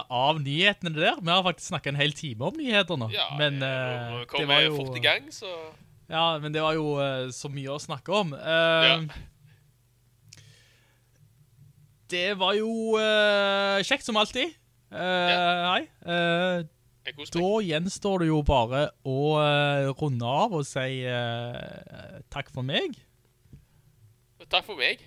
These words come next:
Speaker 2: Så tales vi igjen sikkert. Håper det blir, eh, kortere tid neste gang, vi.
Speaker 1: Ja, jeg,
Speaker 2: Eller,
Speaker 1: jeg tror
Speaker 2: eller
Speaker 1: vi kom,
Speaker 2: sånn.
Speaker 1: vi må ha en juleepisode før vi
Speaker 2: Ja.
Speaker 1: runder av for året.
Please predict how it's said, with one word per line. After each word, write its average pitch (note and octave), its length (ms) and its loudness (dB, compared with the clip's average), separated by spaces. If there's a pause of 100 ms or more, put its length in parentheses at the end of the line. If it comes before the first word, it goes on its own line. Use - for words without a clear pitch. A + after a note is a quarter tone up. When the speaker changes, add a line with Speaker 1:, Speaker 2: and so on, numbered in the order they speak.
(120)
Speaker 2:
Så - 160 -20
tales B2 260 -4
vi E3 120 -10
igjen C3+ 200 -2
sikkert. C#3 380 -8
Håper D#3 240 -4
det F3+ 80 -2
blir, E3+ 240 0
eh, D#3 220 6
kortere D3+ 380 -8
tid D3+ 120 -4
neste C3+ 260 -6
gang, C#3 220 -6
vi. G#2 80 -14 (220)
Speaker 1:
Ja, D3 240 4
jeg, E3 240 4
Speaker 2:
Eller, D3 160 2
Speaker 1:
jeg C#3+ 220 6
tror C#3+ 80 2
Speaker 2:
eller D3 80 6
Speaker 1:
vi C#3 40 4
kom, C#3+ 240 4
Speaker 2:
sånn. - 200 -16
Speaker 1:
vi E3 160 -2
må E3+ 140 8
ha E3+ 360 8 (200)
en F3 320 2
juleepisode C3+ 920 2
før C#3 320 2
vi C#3+ 80 2
Speaker 2:
Ja. C3 320 4
Speaker 1:
runder C3 220 -4
av B2+ 200 2
for A2 320 -2
året. F#2+ 180 -12